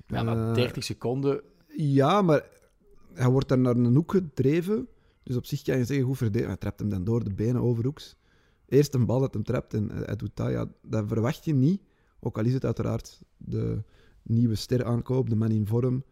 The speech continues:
Speaker 2: eh, de man die de goal weet staan. Maar je verwacht niet dat hij dat gaat doen. Dat is gewoon, ja, fantastisch gedaan.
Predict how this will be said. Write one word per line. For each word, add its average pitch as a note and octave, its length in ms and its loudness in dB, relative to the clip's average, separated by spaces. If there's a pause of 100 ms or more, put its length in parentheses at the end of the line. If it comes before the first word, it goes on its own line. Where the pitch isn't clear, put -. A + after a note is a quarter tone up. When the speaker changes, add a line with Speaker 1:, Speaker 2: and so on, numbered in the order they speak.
(420)
Speaker 2:
eh, A2+ 260 -6
de G#2 80 0
man A2 140 2
die A2+ 120 0
de G#2+ 100 0
goal A2+ 200 2
weet G#2+ 140 -2
staan. A#2+ 320 -2
Maar G#2+ 320 -4
je A2 140 -2
verwacht A#2+ 300 2
niet C#3+ 100 6
dat B2 100 2
hij A2 100 -2
dat G#2+ 140 -2
gaat G#2 160 -6
doen. C3 100 0
Dat C3 80 0
is - 80 -8
gewoon, A#2 280 -4 (180)
ja, A2 200 -8
fantastisch - 540 -10
gedaan. A#2 260 -4